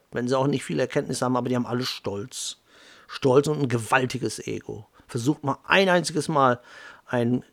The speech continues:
ein Gemeindechristen oder ein Kirchenchrist, versucht den mal zurechtzuweisen. Oh, dann seid ihr in einer Welt voller Schmerzen.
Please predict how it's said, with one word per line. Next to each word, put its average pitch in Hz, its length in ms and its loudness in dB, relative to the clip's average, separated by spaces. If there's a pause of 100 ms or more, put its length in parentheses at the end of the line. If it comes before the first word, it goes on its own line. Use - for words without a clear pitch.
(100)
ein 120 320 0
Gemeindechristen 165 800 2
oder 143 120 2
ein 127 180 0
Kirchenchrist, 143 600 -4
versucht 117 380 -6
den - 100 0
mal - 140 -2
zurechtzuweisen. - 920 -10 (720)
Oh, - 380 -4
dann 110 480 -2
seid 143 220 0
ihr - 60 2
in 143 80 0
einer 135 220 2
Welt 127 180 2
voller 127 200 0
Schmerzen. 101 540 -8